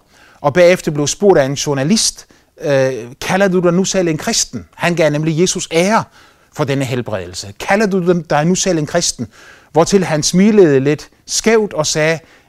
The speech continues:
"Næh," siger han så, "det gør jeg ikke." Og når journalisten siger til ham, "Hvorfor dog ikke?" så er svaret tilbage, "Fordi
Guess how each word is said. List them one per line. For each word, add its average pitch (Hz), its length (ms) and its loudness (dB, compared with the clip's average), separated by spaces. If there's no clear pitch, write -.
"Næh," 147 440 2
siger 143 280 -2
han 123 160 -4
så, 135 160 -4
"det 139 160 -4
gør 151 160 2
jeg 143 160 0
ikke." 135 360 -2
Og 151 100 4
når 156 160 0
journalisten 170 480 2
siger 185 180 4
til 170 160 -2
ham, 156 140 0
"Hvorfor 135 480 0
dog 165 280 4
ikke?" 214 220 -2
så 180 200 0
er 151 160 0
svaret 147 380 0
tilbage, 135 560 -2
"Fordi 156 440 -4